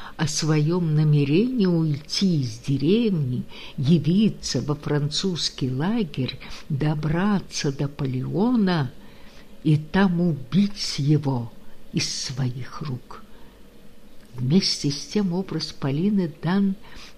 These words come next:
с большой исторической бытовой правдивостью. Перед нами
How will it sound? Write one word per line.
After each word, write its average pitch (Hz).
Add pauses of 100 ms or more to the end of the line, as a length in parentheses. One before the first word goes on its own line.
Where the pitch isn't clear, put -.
с 151
большой 151
исторической 180
бытовой 135 (420)
правдивостью. - (520)
Перед 196
нами 208